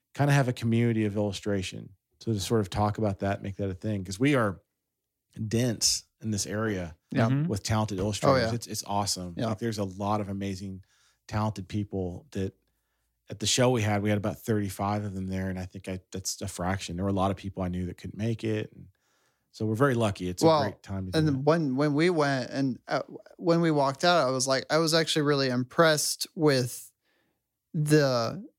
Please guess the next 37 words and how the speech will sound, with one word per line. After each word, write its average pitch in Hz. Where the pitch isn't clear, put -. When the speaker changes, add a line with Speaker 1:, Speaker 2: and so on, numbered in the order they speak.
Speaker 2:
the 156
ratio 139
of 135
good 156
artists 135
to 151
size 143
of 123
show, 131
you 143
know, 135
Speaker 1:
Oh, 104
Speaker 2:
like, 131
it -
Speaker 1:
thanks. 123
Speaker 2:
was 147
just, 147
like, 147
so 151
consistent 139
across 135
the 135
board 135
where 120
everyone 135
was 120
good 135
and 131
we 120
stopped 135
at 127
every 123
booth 147
and, 117
like, 110
looked 143
at -